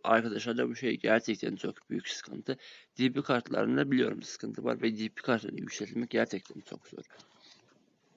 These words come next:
Dediğim gibi altmış puana kadar eğer D P kartını dayanıklı yükseltme yapıyorsanız altmış puana kadar yükseltip sonrasında salıverin. Buradan yaparsınız. Otuz puan direkt zaten verecektir. Göstereyim mahkemeyi de şu şekilde.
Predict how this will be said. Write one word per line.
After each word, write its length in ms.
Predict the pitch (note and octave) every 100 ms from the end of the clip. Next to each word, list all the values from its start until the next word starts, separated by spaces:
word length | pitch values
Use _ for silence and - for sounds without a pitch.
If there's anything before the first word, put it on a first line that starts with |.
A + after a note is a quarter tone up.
| _ - _ _ _ _ - _ _ _ -
Dediğim 180 | A2+ C3+
gibi 120 | -
altmış 420 | - A#2+ D3 D3 -
puana 320 | C#3+ C#3 C3+
kadar 200 | B2 A2
eğer 280 | A#2 A2 G#2
D 100 | A#2
P 140 | B2+
kartını 340 | B2+ A#2 A2
dayanıklı 320 | G#2+ G2 - -
yükseltme 360 | - - A#2
yapıyorsanız 500 | G#2 - A#2+ B2+ A#2 -
altmış 340 | A2 - C3 -
puana 180 | G#2+ G#2+
kadar 140 | G#2
yükseltip 500 | G#2+ - A#2+ A#2+ -
sonrasında 400 | - C3+ A2 A2
salıverin. 460 | - B2+ C3+ C3+ C#3 - - - _ -
Buradan 300 | B2 A#2+ -
yaparsınız. 760 | B2+ A#2 - G2 - G2 - - _ _ _ _ _ _
Otuz 300 | - C3+ C3
puan 280 | - C3+ D3+
direkt 160 | C#3+ A#2+
zaten 360 | A#2+ A2 G#2
verecektir. 540 | - - - G#2 - _ _ _ _ _ _ _ _ -
Göstereyim 420 | A#2+ - B2 A2+
mahkemeyi 520 | G2+ G#2 G2+ G#2 G#2
de 40 | -
şu 60 |
şekilde. 500 | - G#2+ - - C3+